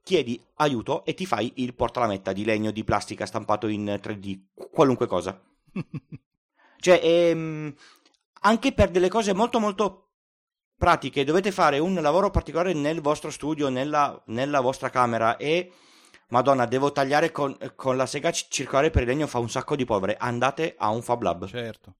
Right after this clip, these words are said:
Speaker 2: certo.
Speaker 1: Lì
Speaker 2: Lì
Speaker 1: hanno
Speaker 2: sì.
Speaker 1: il laboratorio, le attrezzature. Ovviamente dovete pulire, ma non fate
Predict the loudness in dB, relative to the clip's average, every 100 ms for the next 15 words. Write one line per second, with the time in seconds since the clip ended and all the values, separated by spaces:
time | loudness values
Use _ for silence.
0 | _ _ -18 -18 -20 -12 0 6 6 6
1 | 4 2 2 2 2 0 2 4 4 2
2 | 0 -2 -2 -6 -6 -6 -2 2 2 2
3 | -2 _ -2 0 2 2 0 0 0 2
4 | 2 -2 -8 _ -6 0 4 4 2 2
5 | 2 2 2 0 2 2 0